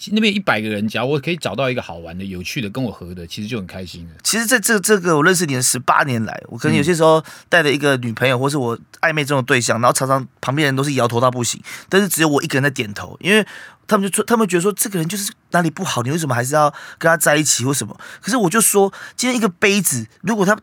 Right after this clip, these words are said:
Speaker 2: 缺了一个角，我就会把它转过去，我就看不到那个角，它还是一个完整的杯子啊。就是我比较看人家优点。
Speaker 1: 哎，真的，你是这样的。
Speaker 2: 我，我不太会放大人家的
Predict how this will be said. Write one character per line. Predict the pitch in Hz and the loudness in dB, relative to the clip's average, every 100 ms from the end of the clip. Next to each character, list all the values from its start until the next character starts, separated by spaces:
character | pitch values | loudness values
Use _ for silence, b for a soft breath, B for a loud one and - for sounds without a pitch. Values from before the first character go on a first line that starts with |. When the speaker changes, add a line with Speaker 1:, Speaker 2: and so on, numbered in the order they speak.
| - | -2
Speaker 2:
缺 | - | -2
了 | 220 | 0
一 | 208 | 2
个 | 185 | 0
角， | - 131 131 - B | 0 -2 -2 -12 B
我 | - 151 | -4 0
就 | 240 | 2
会 | |
把 | 185 196 | 2 0
它 | - | 0
转 | - 135 123 | 0 0 0
过 | 156 170 | 0 2
去， | - | 2
我 | 143 | 0
就 | |
看 | 196 233 202 | 2 2 4
不 | |
到 | 196 | 4
那 | |
个 | 196 160 | 4 0
角， | - - - B B | 0 -4 -6 B B
它 | 233 | 2
还 | 233 | 2
是 | 202 220 | 2 2
一 | |
个 | 196 | 4
完 | 147 165 | 4 2
整 | 139 | 2
的 | 117 | 0
杯 | 110 131 | 0 0
子 | 131 107 | 0 -2
啊。 | |
就 | 120 | -2
是 | 196 | 0
我 | 196 135 - B B | 2 2 0 B B
比 | 123 | -2
较 | 185 | -2
看 | - 190 | 2 0
人 | 139 | 2
家 | 139 | 0
优 | 135 131 | 4 2
点。 | 131 - 120 - b b b b b b | 2 -8 -12 -20 b b b b b b
Speaker 1:
哎， | 120 | -12
真 | 104 127 131 | -6 0 2
的， | 120 98 | 2 -2
你 | 98 98 | -4 -6
是 | 131 | -6
这 | 135 143 | -6 -4
样 | 104 | -2
的。 | 156 | 2
Speaker 2:
我， | 170 | 2
我 | 185 | 2
不 | 175 202 | 2 4
太 | |
会 | 254 | 6
放 | 247 214 | 6 4
大 | 208 | 4
人 | |
家 | 180 | 4
的 | 175 | 2